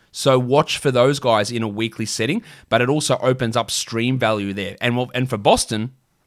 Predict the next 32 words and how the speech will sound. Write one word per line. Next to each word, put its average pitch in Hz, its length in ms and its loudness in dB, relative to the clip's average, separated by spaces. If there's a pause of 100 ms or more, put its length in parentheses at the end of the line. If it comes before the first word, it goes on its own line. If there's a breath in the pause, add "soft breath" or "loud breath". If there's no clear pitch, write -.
(120)
well, 139 320 2 (180)
Kemba 160 260 -2
Walker. 202 360 2 (160)
We 113 140 -4
know 135 180 2
what 147 220 2
Kemba 139 260 -2
Walker's 147 320 -2
situation 110 520 -4
is 101 80 -8
for 104 100 -14
back-to-backs. 110 560 -2 (320 loud breath)
So - 100 -12
they've 165 140 0
got 196 100 2
a 147 60 0
Sunday, 127 380 2
Monday 117 340 0
back-to-back 110 480 -2
heading 104 200 -6
into 104 180 -8
week, 127 120 -6
and 123 120 -4
then 131 80 -2
a - 20 -4
Friday, 135 360 0
Saturday, 131 380 -2
the 104 80 -6
same 123 240 -4
as 123 120 -4
the 123 80 -6
Rockets. - 500 -4